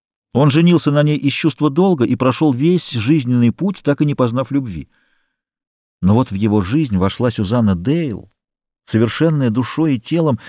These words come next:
и он без ума от нее. Это действительно любовь,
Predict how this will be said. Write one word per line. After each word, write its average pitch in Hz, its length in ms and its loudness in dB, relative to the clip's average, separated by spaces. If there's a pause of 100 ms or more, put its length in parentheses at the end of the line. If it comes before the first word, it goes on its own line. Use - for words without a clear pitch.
(180)
и 107 100 0
он 156 240 4
без 160 220 2
ума 165 260 0
от - 140 -4
нее. 73 280 -6 (1000)
Это 117 240 2
действительно 160 760 2
любовь, 175 800 0